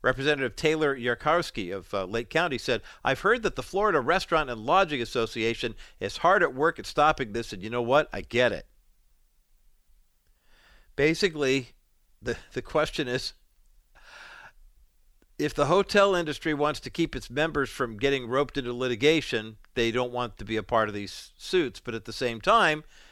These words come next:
if human trafficking is happening in their establishments, uh, well, Representative Yarkowski says, "If we can't protect our children from human trafficking, I would ask this question to anyone in Tallahassee, what in the world are we doing here then?"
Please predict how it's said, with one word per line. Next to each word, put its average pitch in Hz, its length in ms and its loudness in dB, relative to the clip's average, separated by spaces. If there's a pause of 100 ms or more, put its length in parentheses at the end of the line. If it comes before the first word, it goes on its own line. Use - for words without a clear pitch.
(380)
if 135 480 0 (260)
human 147 260 -4
trafficking 151 520 2
is 117 120 -4
happening 143 420 2
in 123 80 -4
their 117 160 0
establishments, 180 960 2 (580)
uh, 117 180 4
well, 127 300 2 (300)
Representative 127 560 0
Yarkowski 120 560 0
says, 123 260 -2
"If 104 80 -6
we 165 140 -2
can't 190 220 0
protect 156 340 -2
our 123 100 0
children 170 400 0
from 131 160 -10
human 120 240 -6
trafficking, 147 580 0 (280)
I 135 120 4
would 135 140 4
ask 131 300 2
this 143 160 -4
question 127 400 -2
to - 160 -8
anyone 156 340 -2
in 123 80 -10
Tallahassee, 120 800 -2 (240)
what 170 260 4
in 117 120 -8
the 101 100 -6
world 135 320 2
are 117 60 2
we 113 140 -4
doing 104 320 -4
here 90 160 -8
then?" 73 280 -12